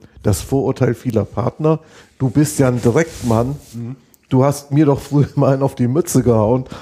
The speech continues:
Speaker 1: Und warum soll ich denn heute glauben, dass du mir nichts Böses willst?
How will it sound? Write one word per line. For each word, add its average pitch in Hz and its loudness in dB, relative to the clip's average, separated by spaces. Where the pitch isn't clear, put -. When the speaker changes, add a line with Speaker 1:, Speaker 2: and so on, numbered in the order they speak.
Speaker 1:
Und 117 -2
warum 139 2
soll 143 2
ich - -2
denn 127 0
heute 127 2
glauben, 123 -2
dass 123 -2
du 131 -4
mir 120 -4
nichts 143 -6
Böses 107 -4
willst? 110 -6